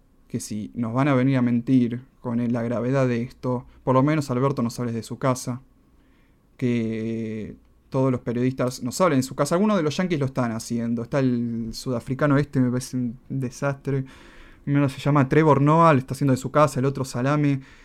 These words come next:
el, la que es amigo de John Podesta, que ahora lo entrevistó a Bill Gates, también lo hizo de su casa. Por lo menos los yanquis están disimulando un poco, pero los medios de acá no están disimulando nada, así que, por favor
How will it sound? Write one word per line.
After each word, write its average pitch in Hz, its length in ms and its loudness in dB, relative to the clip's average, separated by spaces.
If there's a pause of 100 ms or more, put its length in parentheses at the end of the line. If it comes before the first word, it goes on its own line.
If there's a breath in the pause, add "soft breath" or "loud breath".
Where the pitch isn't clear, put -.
(160 loud breath)
el, 113 380 -2
la 117 160 0
que 123 100 -2
es 123 100 -4
amigo 127 220 4
de 131 80 -2
John 131 140 0
Podesta, 131 340 2
que 123 60 2
ahora 123 80 4
lo 123 40 4
entrevistó 120 360 0
a 131 40 2
Bill 123 200 2
Gates, 139 360 0 (500 soft breath)
también 123 260 4
lo 139 60 6
hizo 131 180 0
de 120 80 0
su 117 160 -8
casa. 143 340 4
Por 135 80 2
lo 151 80 4
menos 190 260 4
los 165 140 0
yanquis 202 260 4
están 165 280 0
disimulando 135 420 4
un 123 60 2
poco, 131 200 0
pero 135 100 2
los 135 100 2
medios 190 220 0
de 127 60 2
acá 180 200 -2
no 165 120 -4
están 151 200 -4
disimulando 131 480 0
nada, 120 160 0
así 117 160 -8
que, 135 100 -2
por 165 280 -2
favor 135 360 -4